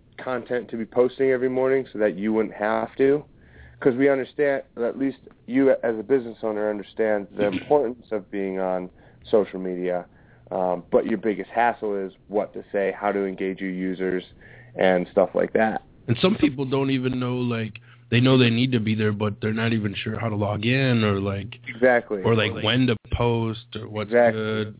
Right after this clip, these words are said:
Speaker 2: They have no idea how it works, but, uh, they
Speaker 1: Yeah.
Speaker 2: know they gotta be there. That's cool.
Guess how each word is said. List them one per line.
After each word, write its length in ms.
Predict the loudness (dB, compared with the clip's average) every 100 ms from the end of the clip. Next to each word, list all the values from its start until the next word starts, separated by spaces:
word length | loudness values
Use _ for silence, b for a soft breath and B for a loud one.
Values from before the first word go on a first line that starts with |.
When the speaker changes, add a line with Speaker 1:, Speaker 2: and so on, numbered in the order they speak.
| -20 -8
Speaker 2:
They 80 | -4
have 100 | -2
no 140 | 0
idea 240 | 0 0 0
how 100 | 0
it 100 | -2
works, 400 | -2 -4 -6 -16
but, 200 | -12 -12 -10 -8
uh, 260 | -8 -8 -2
they 140 | 4
Speaker 1:
Yeah. 140 | 4 2
Speaker 2:
know 40 |
they 80 | -2
gotta 240 | -4 -4
be 180 | -4 -6
there. 140 | -6 -6
That's 240 | -6 -6
cool. 280 | -12 -14